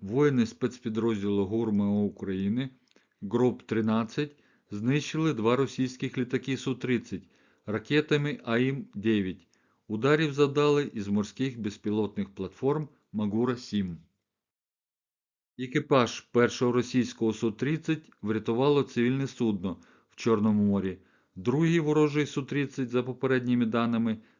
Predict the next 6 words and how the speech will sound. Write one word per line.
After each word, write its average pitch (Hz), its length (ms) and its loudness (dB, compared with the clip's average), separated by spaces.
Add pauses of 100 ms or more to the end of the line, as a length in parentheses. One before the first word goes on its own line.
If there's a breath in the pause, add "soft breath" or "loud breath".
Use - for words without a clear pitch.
знищений 120 680 2
у 110 140 -2
Криму, 113 560 0
екіпаж 113 560 -4
не 117 80 2
вижив. 90 520 -6